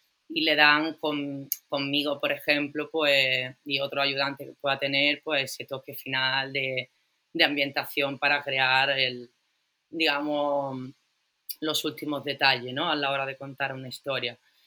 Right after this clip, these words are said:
Pero luego están los diseños, los dibujantes, están, nosotros tenemos en algunos proyectos, pues, el departamento de sastrerías,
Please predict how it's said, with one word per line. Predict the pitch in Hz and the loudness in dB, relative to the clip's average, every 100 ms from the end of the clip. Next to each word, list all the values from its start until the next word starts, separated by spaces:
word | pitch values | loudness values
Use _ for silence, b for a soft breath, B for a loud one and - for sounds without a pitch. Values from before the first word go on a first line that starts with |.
| _ - | _ -6
Pero | 156 | -2
luego | 160 147 | 0 2
están | 151 - 151 156 | 0 2 2 2
los | 160 | 0
diseños, | 139 - 139 143 143 147 | -4 -4 -2 0 -2 -2
los | 143 | -4
dibujantes, | 143 151 - 165 160 156 156 156 156 165 156 | -4 -4 4 6 4 0 2 2 4 2 -2
están, | 151 147 143 143 143 139 143 | -10 -4 -2 0 -2 -4 -6
nosotros | 143 147 147 | -8 -8 -8
tenemos | 143 143 147 143 | -6 -4 -2 -2
en | 143 143 | -4 -4
algunos | 139 139 135 | -6 -10 -12
proyectos, | - 135 135 - 131 | -8 -8 -8 -10 -12
pues, | 139 131 | -8 -6
el | |
departamento | 131 135 131 135 131 127 127 | -6 -8 -8 -8 -8 -8 -12
de | |
sastrerías, | 127 123 - 120 147 147 135 123 | -12 -14 -12 -2 2 2 2 -2